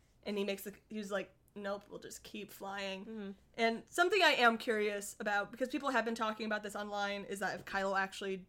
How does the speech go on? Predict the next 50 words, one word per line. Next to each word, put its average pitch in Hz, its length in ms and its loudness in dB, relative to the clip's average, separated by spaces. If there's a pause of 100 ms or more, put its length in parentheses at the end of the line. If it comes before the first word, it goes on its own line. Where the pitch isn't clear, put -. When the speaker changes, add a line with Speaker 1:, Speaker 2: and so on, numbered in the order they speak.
Speaker 1:
shot - 420 4
down 196 480 0 (480)
the 196 140 -2 (220)
ties 202 460 -2
that 196 280 -4
did 208 180 -2 (320)
shoot. 523 640 6
That's 240 160 -2
what 254 100 0
I've 240 80 0
been 226 160 2
hearing. 262 400 2 (800)
Speaker 2:
But 233 140 -2
we 294 100 4 (140)
really 269 240 4
won't 247 200 6
be 240 120 2
able 226 140 4
to 220 100 2
Speaker 1:
To 220 120 0
tell 220 220 8
Speaker 2:
confirm 214 220 6
that 202 160 4
Speaker 1:
that 208 260 8
Speaker 2:
until 214 140 4
Speaker 1:
until 196 200 8
you 196 80 -2
can 202 120 -2
go 190 120 2
frame 180 280 -4
by 101 120 -6
frame. - 320 -10
Speaker 2:
D 208 140 0
V 180 120 -2
Ds, 185 580 -4
yeah. 196 280 -6
Speaker 1:
Yeah, 165 240 -2 (200)
high 233 120 0
rate 202 200 -2
frame. 185 320 -6 (400)
So 202 100 2
I 196 40 4
don't 202 180 2
really 190 180 -2
wanna 185 320 -6 (480)
say 254 240 8
that's 214 300 6
true 240 320 6
or 202 80 4
not. 196 360 4